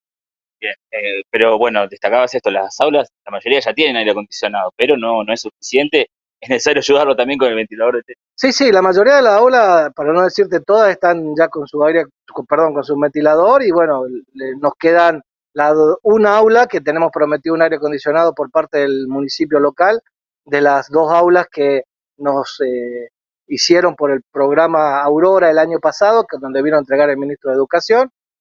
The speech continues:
Speaker 2: Una ya tiene un aire que fue donado por una ex docente, Alejandrina Coaglino, tenía un aire acondicionado de seis mil quinientos y nos donó, lo pusimos en una de ellas,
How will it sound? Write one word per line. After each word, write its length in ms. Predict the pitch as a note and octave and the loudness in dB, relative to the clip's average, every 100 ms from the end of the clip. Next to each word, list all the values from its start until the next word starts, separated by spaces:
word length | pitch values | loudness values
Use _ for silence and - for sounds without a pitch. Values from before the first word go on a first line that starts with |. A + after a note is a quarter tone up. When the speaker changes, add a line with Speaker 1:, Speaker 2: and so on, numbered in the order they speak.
| _ _ _ - | _ _ _ 0
Speaker 2:
Una 440 | F3+ A3+ C4 C#4 - - | 2 4 2 0 -4 -8
ya 220 | C#3 D#3+ | -2 -2
tiene 240 | F3 E3+ | 0 -2
un 100 | E3 | 0
aire 220 | F3 G3 | 2 2
que 120 | F#3+ - | 0 -6
fue 140 | - D3+ | -2 0
donado 320 | C#3+ E3 D#3+ | 2 2 0
por 140 | D3+ | -2
una 200 | D3+ D3+ E3 | 0 2 0
ex 160 | - - | -2 -4
docente, 600 | D3 - G#3+ G3+ G#3+ G#3+ | -4 0 -2 0 0 0
Alejandrina 480 | D3+ - C#3+ E3 D#3+ | -2 -6 -4 -4 0
Coaglino, 480 | D#3 E3 G3+ G#3+ | 0 2 2 0
tenía 240 | F#3 C#3 C#3+ | -4 -6 -2
un 80 | D3 | -2
aire 160 | C#3+ | 0
acondicionado 640 | D3 D3 D#3 D#3 F3 F#3+ - _ _ | -2 -2 0 2 2 2 -2 _ _
de 120 | - C3+ | -12 -6
seis 160 | C#3 | -4
mil 120 | D3+ | -4
quinientos 400 | D3 D3+ F#3 F#3 D3+ | -4 -2 -2 0 -2
y 20 | |
nos 180 | C#3+ C3 | -2 0
donó, 440 | C#3+ E3 G#3+ B3+ _ _ | 0 2 0 -2 _ _
lo 140 | D3+ | -10
pusimos 400 | C3+ C#3+ D#3+ D3+ | -8 -6 -2 -2
en 60 | D3 | -2
una 280 | D3+ D#3+ D#3 | -2 0 2
de 220 | E3+ G3 | 4 4
ellas, 320 | G#3 C4+ - | 2 0 -2